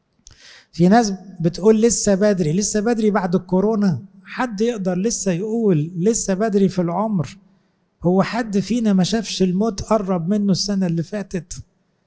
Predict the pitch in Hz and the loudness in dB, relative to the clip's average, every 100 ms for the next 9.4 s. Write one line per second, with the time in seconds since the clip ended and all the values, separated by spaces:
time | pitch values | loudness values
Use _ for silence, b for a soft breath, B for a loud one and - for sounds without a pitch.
0 | _ _ _ 160 185 202 226 254 190 190 | _ _ _ -4 -2 -2 0 0 0 -2
1 | - 226 233 208 190 196 220 202 180 185 | -2 -2 2 4 4 2 -2 -2 0 0
2 | 175 202 170 202 180 185 175 165 156 165 | 0 0 2 2 2 0 0 -2 0 0
3 | 156 143 123 - - _ _ _ _ _ | 0 0 -2 -2 -18 _ _ _ _ _
4 | _ _ _ _ _ _ _ - 196 175 | _ _ _ _ _ _ _ -6 -4 0
5 | 170 180 190 180 156 139 - 117 110 - | 2 2 2 0 0 -4 -2 -4 -4 -10
6 | _ _ _ _ _ _ _ _ _ _ | _ _ _ _ _ _ _ _ _ _
7 | _ _ _ _ - 156 151 165 165 175 | _ _ _ _ -4 -2 0 0 2 2
8 | 208 190 165 180 175 165 135 147 196 180 | 4 2 2 2 2 0 0 -2 -2 -4
9 | 143 160 185 175 | -2 -2 -2 -2